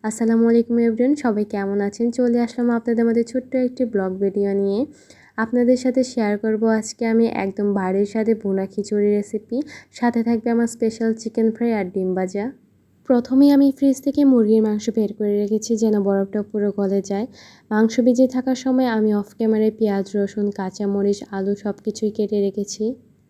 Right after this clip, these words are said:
ডাউলও ধুয়ে নিয়েছি আগেই, যেন রান্নার সময় দেরি না হয়। এখন আমি একটা বাটিতে মুরগির মাংস নিয়ে দিয়ে দিলাম মরিচের গুঁড়ো, হলুদের গুঁড়ো, লবণ, সব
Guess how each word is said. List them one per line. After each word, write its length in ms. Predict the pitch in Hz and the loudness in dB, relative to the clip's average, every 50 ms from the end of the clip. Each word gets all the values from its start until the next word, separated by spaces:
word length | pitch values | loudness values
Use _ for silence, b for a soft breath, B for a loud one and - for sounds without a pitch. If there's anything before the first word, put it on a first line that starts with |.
| _ _ - | _ _ -6
ডাউলও 440 | 226 247 240 233 233 247 240 247 262 | -2 2 4 4 6 6 6 6 6
ধুয়ে 240 | 240 254 247 247 247 | 6 6 6 6 8
নিয়েছি 340 | 240 247 247 240 240 - - 262 | 8 8 6 6 4 2 -4 -2
আগেই, 320 | - 220 220 202 226 233 233 | 0 -2 0 2 2 2 2
যেন 200 | 226 247 233 226 226 220 | 2 2 2 4 4 2
রান্নার 360 | 214 196 196 202 202 202 202 | 2 2 2 0 0 0 -2
সময় 280 | - 220 220 220 220 202 | -2 -2 0 0 0 0
দেরি 260 | 208 202 202 196 196 | 2 0 0 0 0
না 120 | 202 208 | 0 -2
হয়। 220 | 202 202 214 220 269 269 b b b b b | -2 -4 -6 -6 -6 -6 b b b b b
এখন 240 | 233 233 233 262 262 262 | -8 -4 0 2 2 4
আমি 160 | 262 254 262 | 4 4 4
একটা 240 | 247 240 240 - 262 | 4 2 0 0 0
বাটিতে 340 | 233 220 214 214 226 220 247 240 | 0 0 0 0 0 0 2 2
মুরগির 380 | 226 220 208 208 214 214 214 | 2 4 4 4 4 4 4
মাংস 260 | 214 208 208 214 214 - 233 | 4 2 2 0 -2 -2 0
নিয়ে 240 | 220 220 220 220 220 | 2 2 4 2 2
দিয়ে 200 | 196 208 202 196 | 2 2 2 2
দিলাম 240 | 190 202 196 208 208 | 2 0 -2 0 -2
মরিচের 440 | 202 196 190 185 185 185 - 214 202 190 | 0 0 0 0 -2 -2 -2 -4 -4 -2
গুঁড়ো, 220 | 196 208 202 208 | -2 -2 -4 -2
হলুদের 420 | 208 202 214 196 196 185 185 196 190 185 | -2 -2 0 0 0 0 0 -2 -2 0
গুঁড়ো, 200 | 196 196 202 208 | 0 0 0 2
লবণ, 380 | 202 190 190 185 180 190 196 220 254 B B B B B B - | 2 0 0 -2 -2 -2 -4 -4 -6 B B B B B B -4
সব 180 | - 254 247 | 0 0 0